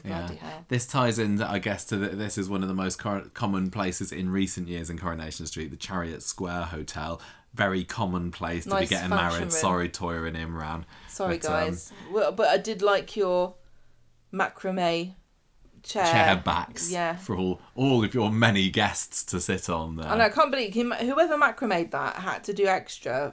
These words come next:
Speaker 2: for no
Speaker 1: <laughs>
Speaker 2: reason.
Speaker 1: I know, there was one, one chair
Speaker 2: He's
Speaker 1: just for
Speaker 2: like,
Speaker 1: Leanne's
Speaker 2: "Toya,
Speaker 1: bag,
Speaker 2: are you
Speaker 1: wasn't
Speaker 2: sure
Speaker 1: there?
Speaker 2: that you've got this
Speaker 1: <laughs>
Speaker 2: many friends?"
Speaker 1: Leanne.
Speaker 2: Yes, I do.
Speaker 1: <laughs>
Speaker 2: Yes, I've got at
Speaker 1: I've
Speaker 2: least
Speaker 1: definitely
Speaker 2: ten
Speaker 1: got
Speaker 2: friends.
Speaker 1: at least six friends. I've got, nope.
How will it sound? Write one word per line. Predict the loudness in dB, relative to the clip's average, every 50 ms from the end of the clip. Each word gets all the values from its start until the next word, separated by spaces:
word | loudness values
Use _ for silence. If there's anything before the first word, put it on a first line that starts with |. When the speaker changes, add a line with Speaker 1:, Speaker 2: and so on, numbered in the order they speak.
| -4 -4 -4
Speaker 2:
for | -2 -2
no | 0 0 0 0
Speaker 1:
<laughs> | 0 0
Speaker 2:
reason. | 0 0 0 -2 -2 -2 -4 -4 -4 -4 -4 -4
Speaker 1:
I | -2 -2 -2
know, | -2 -2 -2 -2
there | -2 -2 -2
was | -2 -2
one, | -4 -6 -4 -2
one | 0 2 2 2 2
chair | 0 0 0 2 2 2
Speaker 2:
He's | 4 2 6
Speaker 1:
just | 8
for | 8 8
Speaker 2:
like, | 8
Speaker 1:
Leanne's | 8 8 6 6
Speaker 2:
"Toya, | 6 6 6 6 8
Speaker 1:
bag, | 8 8 8
Speaker 2:
are | 6
you | 4 4 4
Speaker 1:
wasn't | 2 2 2 2
Speaker 2:
sure | 4 4
Speaker 1:
there? | 4 4 4 2
Speaker 2:
that | 2 2 2
you've | 0 -2 -2 -2
got | -2 -2 -2 0
this | 0 -2 -2 0
Speaker 1:
<laughs> | 0
Speaker 2:
many | 0 0 0 -2
friends?" | 0 0 0 2
Speaker 1:
Leanne. | 4
Speaker 2:
Yes, | 4 6 8
I | 6 6
do. | 8 6 6 6 6 4 0 -8 -14 -10 -4
Speaker 1:
<laughs> | -2 -2 -2 -2 -2 -2 -2 -2 -2 4
Speaker 2:
Yes, | 6 6 8 8 6
I've | 2 4 6
got | 4 6 6
at | 6 6 8
Speaker 1:
I've | 8 6
Speaker 2:
least | 8
Speaker 1:
definitely | 8 8 10 10 8 8 8
Speaker 2:
ten | 8 8
Speaker 1:
got | 10
Speaker 2:
friends. | 10 10 8
Speaker 1:
at | 8
least | 6 4 4 4 0
six | 0 0 0 -2 -4 -6
friends. | -2 0 0 0 2 0 0 0 0
I've | 0 0
got, | 0 -2 -4 -4 -4
nope. | -6 -4 -4 -4 -4 -8